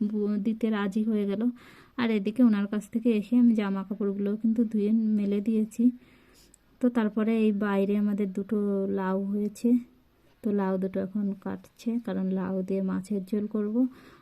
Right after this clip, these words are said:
আর ওইদিকে ওই পাশের বাড়ি, যে বাড়ির থেকে মুরগি আনবো, ওই ভাবিরে আমার বর বলছে যে, উম, মানে, "লাউ, লাউ নিবা?" তো উনি বলল, "দাও।" আর মুরগিটাও নিয়ে আসলো।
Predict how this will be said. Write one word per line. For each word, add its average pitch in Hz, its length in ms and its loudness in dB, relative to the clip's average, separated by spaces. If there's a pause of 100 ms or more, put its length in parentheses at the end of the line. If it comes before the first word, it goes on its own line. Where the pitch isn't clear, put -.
আর 190 160 -4
ওইদিকে 190 420 0
ওই 196 160 0
পাশের 196 380 -6
বাড়ি, 196 220 -2
যে 202 180 0
বাড়ির 190 280 -2
থেকে - 180 -2
মুরগি 202 420 2
আনবো, 202 220 2 (100)
ওই 220 140 2
ভাবিরে 196 440 0
আমার 202 220 0
বর 190 240 -2
বলছে 190 400 -2
যে, 220 140 0 (440)
উম, 196 480 0
মানে, 196 240 0
"লাউ, 196 260 0 (600)
লাউ 196 220 0 (220)
নিবা?" 220 360 6
তো 202 240 -6
উনি 208 200 0
বলল, 208 340 0
"দাও।" 190 260 0 (500)
আর 190 300 -2
মুরগিটাও 196 520 0
নিয়ে 190 200 0
আসলো। 202 260 -4